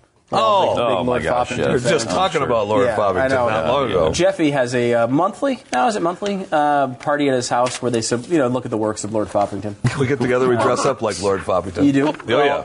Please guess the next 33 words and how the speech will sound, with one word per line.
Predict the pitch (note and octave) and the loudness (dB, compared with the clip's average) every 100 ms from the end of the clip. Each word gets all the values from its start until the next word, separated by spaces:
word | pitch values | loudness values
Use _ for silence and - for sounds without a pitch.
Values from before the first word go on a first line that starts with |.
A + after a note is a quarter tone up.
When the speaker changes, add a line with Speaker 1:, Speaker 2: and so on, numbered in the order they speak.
| - | -6
Speaker 1:
and | - | -4
that's | F#3 | -2
Speaker 2:
No. | - | -2
Speaker 1:
kinda | E3 | -4
separate | C3 D3 C#3 A#2+ | 0 -2 -2 -4
from | B2+ | -2
this. | B2 | -2
Speaker 2:
It's | B2 C#3+ | -2 0
evolved. | C#3+ B2+ E3 D#3+ B2+ G#2+ A2+ | 2 2 2 2 2 0 -2
It's | A#2 | -2
Speaker 1:
But | A#2+ | 0
Speaker 2:
evolved | A2+ C#3 B2+ - | 2 2 2 2
now | G#2+ G#2 | 0 0
to | |
Speaker 1:
Sure | - G#2 F#2+ F3 E3+ | 0 0 2 2 2
it | C3 | 2
has. | A#2 | 2
Speaker 2:
Lord | A#2 A#2 | 2 0
Foppington | G2 A#2+ A2+ G#2 F2 G2 | 0 0 0 -2 -6 -2
dress | G#2 B2 A2 | 0 0 0
up. | E2 - - | 0 -2 -4
Speaker 1:
Uh, | D3 | -2
he | E3+ | 2
was | G3 E3 | 2 2
a, | D3 C#3 | 2 2
a | |
character | C#3+ A3 G3 D#3+ | 0 0 0 2
in | D3+ | 2
the | C#3 | 2
sixteen | - - A#3+ - - F#3+ E3+ D3 | 2 -2 -2 -2 0 2 2 2
ninety-seven | D3+ E3+ D#3+ C3+ - D#3 C#3+ B2+ A#2+ | 2 2 2 2 2 2 2 2 -2
comedy | C#3 D3 C3 A2+ G#2+ - - | -2 0 0 0 -2 -4 -2
Relapse. | B2+ D#3+ B2+ G#2+ G#2 - | 0 2 2 2 0 -4